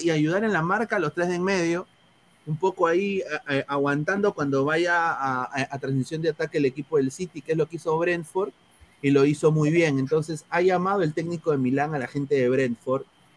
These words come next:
y han visto video, le han pedido el video de ambos, de ambos partidos, eh, y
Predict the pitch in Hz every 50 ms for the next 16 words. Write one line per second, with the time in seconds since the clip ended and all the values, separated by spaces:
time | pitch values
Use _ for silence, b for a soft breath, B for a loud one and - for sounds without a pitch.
0 | _ _ _ _ - 131 147 151 156 156 170 165 - 151 156 160 143 135 139 151
1 | 156 165 160 160 151 151 156 156 156 151 156 165 170 160 135 127 135 135 147 160
2 | 170 165 151 143 147 151 170 165 160 170 156 151 - - 135 127 147 151 185 196
3 | 196 196 180 - - 143 135 127 - - 170 160 143 131 135 151 233 254 - -
4 | - - _ _ _ _ _ _ _ _ _ _ _ - - 123 123 123 123 117
5 | - - 131 127 131 127 127 123